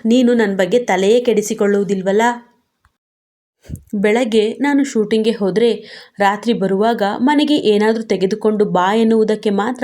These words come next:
ನೀನು ಕಾಲ್ ಮಾಡ್ತೀಯ. ಮಧ್ಯದಲ್ಲಿ ಒಮ್ಮೆಯಾದ್ರೂ ಕಾಲ್ ಮಾಡಿ ಊಟ ಮಾಡಿದ್ಯಾ ಅಂತ ಕೇಳ್ತೀಯಾ? ಇಲ್ಲ. ಯಾಕೆ ಈ ರೀತಿ? ಅವಳು ಮಾತ್ರ ಮಗಳು, ನಾನು ಕಲ್ಲ? ನಿಮ್ಮೆಲ್ಲರಿಗೂ ಜೀವವಿದೆ, ಆದ್ರೆ ನಾನು ಸತ್ತ ಹೆಣನಾ?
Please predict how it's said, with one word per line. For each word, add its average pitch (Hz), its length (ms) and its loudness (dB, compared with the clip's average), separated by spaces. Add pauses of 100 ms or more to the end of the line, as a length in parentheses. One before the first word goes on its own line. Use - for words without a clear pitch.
(120)
ನೀನು 302 260 4
ಕಾಲ್ 208 260 -2
ಮಾಡ್ತೀಯ. 196 420 0 (680)
ಮಧ್ಯದಲ್ಲಿ 254 560 2
ಒಮ್ಮೆಯಾದ್ರೂ 254 680 2
ಕಾಲ್ 208 280 0
ಮಾಡಿ 220 380 2
ಊಟ 226 300 -2
ಮಾಡಿದ್ಯಾ 214 420 2
ಅಂತ 208 120 -2
ಕೇಳ್ತೀಯಾ? 196 840 -2 (520)
ಇಲ್ಲ. 202 200 0 (580)
ಯಾಕೆ 247 400 0
ಈ 277 140 2
ರೀತಿ? 262 500 -2 (600)
ಅವಳು 269 240 2
ಮಾತ್ರ 262 300 0
ಮಗಳು, 208 640 0
ನಾನು 214 260 2
ಕಲ್ಲ? 208 300 0 (960)
ನಿಮ್ಮೆಲ್ಲರಿಗೂ 233 600 2
ಜೀವವಿದೆ, 208 680 0 (100)
ಆದ್ರೆ 254 260 2
ನಾನು 233 520 0
ಸತ್ತ 302 280 -2
ಹೆಣನಾ? 196 760 -2